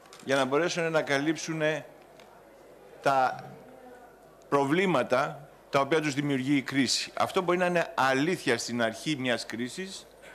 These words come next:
στην πορεία της κρίσης η παικτική δυνατότητα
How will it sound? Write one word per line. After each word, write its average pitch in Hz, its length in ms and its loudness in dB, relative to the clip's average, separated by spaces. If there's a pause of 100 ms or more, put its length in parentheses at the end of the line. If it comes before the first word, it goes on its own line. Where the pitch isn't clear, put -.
στην - 240 -6
πορεία 147 320 4
της 123 180 -4
κρίσης 151 580 0 (540)
η 139 120 2
παικτική 147 600 -4
δυνατότητα 151 920 0